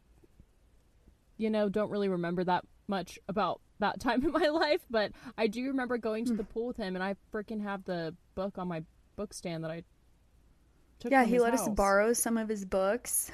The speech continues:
Speaker 2: <laughs> and I knew that day when we left his
Speaker 1: I was
Speaker 2: house,
Speaker 1: never
Speaker 2: he was
Speaker 1: gonna
Speaker 2: never
Speaker 1: return
Speaker 2: getting
Speaker 1: those
Speaker 2: his
Speaker 1: books.
Speaker 2: books back.
Speaker 1: His friend even
Speaker 2: Like, we weren't gonna see him again. We never saw him
Speaker 1: Yeah,
Speaker 2: again
Speaker 1: ever.
Speaker 2: after that, I
Speaker 1: His
Speaker 2: don't
Speaker 1: friend
Speaker 2: think.
Speaker 1: made a joke, like, "Oh, why are you giving him those books? You're never gonna see him again." <laughs> I'm like,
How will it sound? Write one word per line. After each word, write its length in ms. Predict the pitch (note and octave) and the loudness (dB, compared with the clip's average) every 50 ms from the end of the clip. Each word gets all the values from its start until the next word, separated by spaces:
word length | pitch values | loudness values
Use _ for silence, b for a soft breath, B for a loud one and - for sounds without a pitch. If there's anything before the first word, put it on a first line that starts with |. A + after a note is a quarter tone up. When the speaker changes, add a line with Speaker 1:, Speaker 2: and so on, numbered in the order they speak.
| - - - | -10 -10 -10
Speaker 2:
<laughs> 180 | - - - | -10 -6 0
and 120 | - B3+ B3+ | 4 6 6
I 100 | C4+ C4+ | 8 8
knew 340 | A#3+ A3 G#3 G3+ G#3 A3 | 8 6 6 4 4 4
that 240 | G#3 G3 G3 F#3+ A3 | 4 4 4 2 2
day 280 | G3 F#3+ F#3 F#3+ F#3+ G3+ | 0 0 2 2 2 2
when 200 | G#3 G#3 G#3 G3 | 2 0 0 0
we 100 | G3 F#3 | 0 -2
left 280 | F3+ E3+ F3+ F#3 - | -2 -4 -6 -4 -2
his 100 | - A3 | 2 4
Speaker 1:
I 60 | A3+ A#3+ | 6 6
was 140 | A#3 G#3 F#3 | 6 6 6
Speaker 2:
house, 80 | G3 | 6
Speaker 1:
never 120 | G3 G3 G#3+ | 4 4 4
Speaker 2:
he 40 | G3+ | 2
was 80 | F#3 G3 | 2 2
Speaker 1:
gonna 120 | F#3+ F3 | 2 2
Speaker 2:
never 100 | E3+ E3 | 2 2
Speaker 1:
return 160 | E3+ F#3 F#3 E3+ | 2 2 2 2
Speaker 2:
getting 200 | E3 D#3+ F#3 F#3+ | 2 2 2 2
Speaker 1:
those 80 | G3 G3 | 2 2
Speaker 2:
his 100 | F#3+ D#3+ | 2 2
Speaker 1:
books. 100 | - F#3+ F#3 F3 - - | 2 2 2 0 0 -6
Speaker 2:
books 0 | - | -4
back. 320 | - F2 - - - - | -4 -6 -6 -8 -8 -4
Speaker 1:
His 300 | - - A3+ A#3+ C#4 A#3 | 2 4 4 4 4 4
friend 240 | - - A#3+ A#3+ B3 | 2 2 2 4 4
even 220 | B3 A3 A3 G#3+ | 4 6 6 4
Speaker 2:
Like, 80 | G#3+ G3+ | 6 6
we 120 | G#3+ A3 | 4 6
weren't 240 | A3+ A#3 A#3+ B3 A#3 | 8 8 6 6 6
gonna 200 | - B3 A#3+ A3 | 4 4 4 4
see 180 | - - G#3+ G#3+ | 2 2 2 2
him 160 | A3+ G#3 G#3 | 4 4 2
again. 300 | G3 - G3 G3 F#3+ F#3 | 2 2 2 0 2 2
We 80 | G3+ A3 | 4 4
never 240 | A#3 B3 B3 G#3+ | 4 4 4 2
saw 240 | - - - A3 A3 | 2 4 4 4 4
him 120 | A#3 B3 B3 | 6 6 6
Speaker 1:
Yeah, 160 | A#3 G#3+ F#3+ | 8 8 6
Speaker 2:
again 220 | F#3 G#3+ G#3+ G#3 - | 6 4 2 2 6
Speaker 1:
ever. 280 | G#3+ A3 A3 F#3+ G3 F3 | 6 8 8 8 6 6
Speaker 2:
after 140 | F#3+ G3 F#3 F3+ | 6 4 2 0
that, 160 | F3 F3+ G3 | 0 2 6
I 40 | A#3+ | 6
Speaker 1:
His 120 | B3+ B3 | 6 6
Speaker 2:
don't 100 | - - | 6 6
Speaker 1:
friend 240 | - G#3 G#3 A3+ A#3+ | 6 6 6 6 6
Speaker 2:
think. 200 | A#3+ A#3+ B3+ - | 6 6 6 6
Speaker 1:
made 60 | A3+ | 4
a 40 | A#3 | 4
joke, 320 | G3 G#3 G3+ G3 A3 - - | 6 6 6 6 6 6 4
like, 160 | F#3 F3 - | 2 2 4
"Oh, 160 | - F#3 F#3+ | 6 8 8
why 140 | F#3 F#3 F3+ | 10 10 8
are 40 | F3+ | 8
you 160 | F#3 F#3+ G3 | 6 6 4
giving 300 | F3 F#3+ F3+ E3 F3+ F3+ | 4 4 4 4 4 4
him 140 | F3+ F3 F3+ | 4 4 6
those 240 | F3 F3 F3 E3+ E3 | 6 6 4 4 2
books? 360 | - F3 F#3 F3+ - - - | 4 4 6 4 4 2 2
You're 160 | F#3 F3 E3+ | 2 4 4
never 220 | E3 D#3+ E3 F3+ F3 | 4 4 4 4 4
gonna 180 | F3 E3 E3+ | 4 2 2
see 140 | - - F3 | 2 2 2
him 140 | E3 E3 D#3 | 2 2 2
again." 360 | D#3+ G#3 F3+ F3 D3 E3 G3+ | 6 6 6 6 6 4 6
<laughs> 60 | B3 | 6
I'm 100 | C4 G#3 | 8 8
like, 280 | C4 A#3+ G3+ E3+ E3+ | 8 8 6 4 2